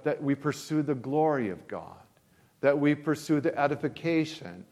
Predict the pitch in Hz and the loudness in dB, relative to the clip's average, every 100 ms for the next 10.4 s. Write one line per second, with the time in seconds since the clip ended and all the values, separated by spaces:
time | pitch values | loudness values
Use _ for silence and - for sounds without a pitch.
0 | _ - - 127 117 - 160 156 143 127 | _ -16 -2 0 0 0 0 2 2 2
1 | - 131 127 - - 156 120 92 - - | 0 -4 -2 -4 -4 0 0 -2 -12 -6
2 | 139 156 147 - - - 135 - - 165 | 2 4 2 0 -12 -2 -2 0 4 4
3 | - 113 92 151 160 160 147 160 156 156 | 4 -2 0 0 4 4 4 2 0 0
4 | 151 156 156 147 127 - 117 90 90 - | 0 0 -2 -2 -2 -2 -4 -4 -8 -12
5 | - - - 127 165 151 170 160 147 - | -20 -20 -4 2 4 6 4 6 2 2
6 | - - 160 131 185 196 160 110 101 139 | -6 2 2 6 4 6 4 4 2 0
7 | 180 180 175 139 151 127 117 135 135 139 | 2 4 2 0 -2 -2 0 0 2 0
8 | 110 87 - _ _ - 147 147 151 156 | -4 -8 -18 _ _ -10 0 0 0 2
9 | 147 160 - 180 196 180 156 151 165 160 | 6 6 6 2 8 8 8 6 6 4
10 | 135 202 170 104 | 8 10 10 8